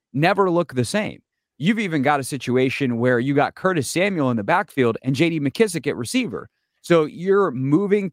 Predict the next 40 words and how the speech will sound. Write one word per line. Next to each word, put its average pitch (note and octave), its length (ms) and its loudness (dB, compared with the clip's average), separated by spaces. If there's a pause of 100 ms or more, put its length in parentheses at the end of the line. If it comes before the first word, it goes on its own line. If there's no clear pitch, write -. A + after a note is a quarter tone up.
(140)
and D3 140 2
it, B2 180 -4
it's B2+ 260 0
different D3+ 420 0
receivers, F3+ 560 0
it's A#2 140 -10
different C3+ 380 -2
tight G#2+ 240 -2
ends. E3+ 240 0
Sometimes B2 420 0
it's - 120 -16
Thomas, E3 440 -2
sometimes G#2+ 460 -2
it's F2+ 160 -20
Bates. D#3 500 -2 (480)
You C3+ 80 0
know, A2 200 2
they're B2+ 380 2
lined A#2+ 380 0
up G#2 200 -2
in F3 220 2
line, B2+ 240 2
they're A#2+ 140 0
lined A#2+ 260 0
up A2 120 -2
in A2 80 -2
the G#2+ 80 -4
slot, E3+ 540 0
they're B2 120 -4
lined A#2 300 -2
up A2 100 -2 (120)
outside. B2+ 580 -2
You A2 80 -4
have G#2+ 160 -2
different A#2+ 340 -4
stacks, F3 560 0
you A#2+ 60 -2
have G#2 100 -4
different A2 420 -10
bunches. D#3+ 520 -2